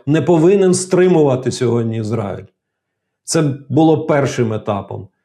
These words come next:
За той час, поки почнеться ця робота з Ізраїлю… Ну, може Трампа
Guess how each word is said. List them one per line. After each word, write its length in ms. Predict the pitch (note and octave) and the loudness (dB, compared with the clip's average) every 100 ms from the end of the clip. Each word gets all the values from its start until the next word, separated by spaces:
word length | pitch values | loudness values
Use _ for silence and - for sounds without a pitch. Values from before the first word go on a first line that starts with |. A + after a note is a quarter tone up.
| _ - | _ -4
За 160 | A#2+ | -4
той 220 | B2 E3 | 0 0
час, 320 | - D#3 C#3 - | 0 -2 -2 -4
поки 300 | C3+ B2+ B2+ | -6 -4 -4
почнеться 560 | C3 C3 C#3 B2+ - | -4 -2 -2 -2 -4
ця 200 | G2+ B2 | -4 -2
робота 600 | A#2+ A#2 B2 A#2+ G2 - _ _ _ _ _ - | 0 0 -2 -2 -6 -8 _ _ _ _ _ -6
з 120 | A#2 | -4
Ізраїлю… 800 | A2+ C#3 F3 E3+ C#3 A2 G#2+ _ _ - | 0 0 0 0 0 -2 -6 _ _ -8
Ну, 240 | C3+ F3 C#3+ | -4 -4 -2
може 580 | B2 C3 C3 C3 B2+ - _ _ _ _ _ _ _ _ _ - | 0 0 0 -2 -4 -16 _ _ _ _ _ _ _ _ _ -4
Трампа 640 | B2 C3 B2+ A2+ G#2+ | -2 0 -2 -4 -6